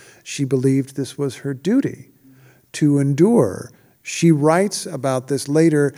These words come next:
as her contribution to the cause, or part of it anyway, was enduring the absence of her husband for months or even years at a time.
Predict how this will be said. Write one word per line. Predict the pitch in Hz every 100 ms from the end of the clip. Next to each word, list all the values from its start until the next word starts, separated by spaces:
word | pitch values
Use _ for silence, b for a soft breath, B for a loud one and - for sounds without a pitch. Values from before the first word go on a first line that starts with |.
| B B
as | 135 143 -
her | - 208 214
contribution | 214 170 165 156 139 147 147 151 143
to | 135
the | 139 139
cause, | - 143 120 107 117
or |
part | 113 - 170 185
of | 110
it | 101
anyway, | 110 110 95 92 - B B B
was | 120 135 127
enduring | 151 135 131 143 151 151 147
the | 131 120
absence | 127 143 - 131 127
of | 110
her | 117
husband | 98 170 190 104 98
for | - 113
months | 113 123 147 -
or | 117
even | 123 117 117
years | 139 156 147
at |
a | 107
time. | - 165 156 -